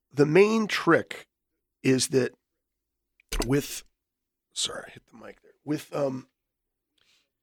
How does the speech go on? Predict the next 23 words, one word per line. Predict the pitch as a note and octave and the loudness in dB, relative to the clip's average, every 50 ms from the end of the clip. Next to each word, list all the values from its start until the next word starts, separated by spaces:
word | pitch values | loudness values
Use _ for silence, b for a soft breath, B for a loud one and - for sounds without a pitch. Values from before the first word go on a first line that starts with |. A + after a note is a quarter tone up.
| _ _ _ _ _ _ _ _ _ _ _ _ _ _ - | _ _ _ _ _ _ _ _ _ _ _ _ _ _ -2
you | D#3 D3+ | 0 0
know, | C3+ | 2
master | B2+ C#3+ D3+ D#3 D#3 - - F3+ | 2 4 4 2 2 2 0 0
bus | C#3 B2+ D3 C#3 - | 2 2 2 2 0
compression, | - - B2+ A2+ - - B2+ A#2+ - - G#2+ G#2 G#2+ - _ _ _ _ _ _ _ _ _ _ _ _ _ _ _ _ _ _ _ _ _ _ _ _ _ - | -2 -6 -10 -8 -4 -2 -2 -2 -2 -4 -6 -8 -12 -18 _ _ _ _ _ _ _ _ _ _ _ _ _ _ _ _ _ _ _ _ _ _ _ _ _ -6
if | - B2 - - | -4 -4 -2 -4
you, | F3+ - - | -6 -4 -4
if | - C3+ - | -4 -4 -4
you've, | E3+ F3 G3 G3 E3+ D#3 | -4 -4 -4 -4 -4 -4
like, | E3 E3 D3+ C3 | -2 -2 -2 0
got | - D3 C#3+ C#3 | 0 0 0 0
a | |
Pro | - - - C3 C3 | 0 0 0 0 0
Tools | B2+ - C3 A#2+ G#2+ - | 0 -2 -4 -4 -4 -2
session | - A#2+ A2 G2+ - A2+ A2 | -4 -4 -4 -4 -4 -6 -6
and | G#2+ A2 | -6 -6
it's | A#2 A2 - - | -8 -8 -6 -6
just, | - - B2+ - - | -4 -4 -4 -2 -2
like, | B2 G#2+ - | -2 -2 -2
a | A2+ - | -2 -2
song, | - - C3 A#2 A2 G2+ G2+ - | 0 2 2 0 0 -2 -4 -10
for | - - G#2+ G2 | -10 -8 -8 -8
instance, | G2 G2 - - G2+ - - - | -6 -8 -10 -10 -10 -10 -12 -12